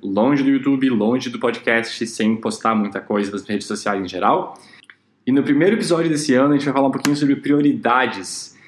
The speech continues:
e como é que a gente pode fazer pra ser sincero com a gente mesmo sobre quais são de fato nossas prioridades e pra, então, colocar elas pra acontecer de fato e não ficar falando da boca pra fora aqui.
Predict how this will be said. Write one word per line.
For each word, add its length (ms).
e 300
como 220
é 80
que 80
a 40
gente 120
pode 240
fazer 360
pra 140
ser 180
sincero 680
com 80
a 80
gente 240
mesmo 200
sobre 200
quais 220
são 200
de 120
fato 340
nossas 220
prioridades 760
e 160
pra, 540
então, 360
colocar 380
elas 260
pra 120
acontecer 500
de 140
fato 360
e 40
não 160
ficar 160
falando 220
da 60
boca 200
pra 140
fora 260
aqui. 320